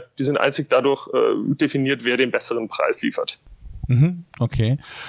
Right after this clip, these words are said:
Speaker 2: Das heißt aber, ich habe schon verschiedene Möglichkeiten. Das heißt also, ihr habt im Grunde genommen zwei Säulen, wo ihr quasi, ähm, Geld mit verdient.
Speaker 1: Mhm, richtig, also mit Traffic oder mit vermittelten, äh, Ankäufen oder Verkaufen.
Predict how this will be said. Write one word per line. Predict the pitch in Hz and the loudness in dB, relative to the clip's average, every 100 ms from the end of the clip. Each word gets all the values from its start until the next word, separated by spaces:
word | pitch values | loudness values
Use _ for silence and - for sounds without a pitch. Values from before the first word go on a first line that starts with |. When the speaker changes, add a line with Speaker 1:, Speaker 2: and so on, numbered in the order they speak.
| - | -2
Speaker 2:
Das | 117 123 | 2 4
heißt | 170 | 4
aber, | 175 160 | 4 4
ich | 151 | 4
habe | 147 | 2
schon | - 170 185 | 2 2 4
verschiedene | 165 - 160 147 131 | 2 4 4 4 4
Möglichkeiten. | 131 170 185 151 170 170 180 165 | 4 2 2 2 4 4 2 2
Das | 151 | 4
heißt | 151 151 | 4 4
also, | 147 | 4
ihr | 135 | 4
habt | 147 160 | 4 4
im | |
Grunde | 135 160 | 4 6
genommen | 160 | 4
zwei | - - 139 143 | 2 2 4 4
Säulen, | 139 143 151 139 | 4 4 4 4
wo | 139 | 6
ihr | 143 147 | 4 4
quasi, | - 123 135 131 131 131 - - _ - | 2 4 4 4 2 0 -4 -20 _ 2
ähm, | 120 123 120 - | 2 2 0 2
Geld | 120 131 | 2 4
mit | 123 - | 2 4
verdient. | 120 104 98 92 - - - - - - | 2 2 0 0 -4 -6 -14 -20 -16 -2
Speaker 1:
Mhm, | 127 156 220 - | 2 2 2 0
richtig, | 120 120 123 | 2 4 6
also | 123 120 | 4 2
mit | 123 | 2
Traffic | - 196 214 - | 2 2 0 -2
oder | 147 156 160 | 0 4 4
mit | 143 139 - - _ _ | 4 0 -4 -14 _ _
vermittelten, | - 135 143 143 135 143 131 | -2 2 2 0 0 0 0
äh, | 123 120 - 120 _ _ _ _ _ _ _ _ _ _ - | 2 0 2 -2 _ _ _ _ _ _ _ _ _ _ -6
Ankäufen | 127 123 113 - | -4 0 -2 0
oder | 107 104 | -2 -2
Verkaufen. | - - - | -4 -6 -8